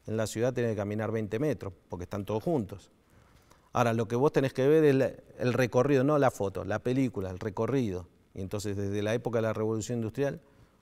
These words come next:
hubo mejoras económicas, mejoras sociales, mejoras políticas,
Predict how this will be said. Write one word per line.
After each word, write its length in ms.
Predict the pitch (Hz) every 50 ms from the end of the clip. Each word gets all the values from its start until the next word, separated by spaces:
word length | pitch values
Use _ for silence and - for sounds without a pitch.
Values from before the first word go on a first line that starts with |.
| _
hubo 180 | - - 107 107
mejoras 720 | 107 107 107 104 - - 123 123 123 117 - - - - - -
económicas, 840 | 101 - - 110 117 127 131 127 127 123 113 - 120 113 107 - - -
mejoras 440 | - 101 101 98 - 120 117 113 104
sociales, 500 | - 107 95 - 127 131 135 131 120 107
mejoras 380 | 98 98 92 - 110 110 104
políticas, 720 | - - 104 107 117 131 123 - 123 104 113 113 110 - -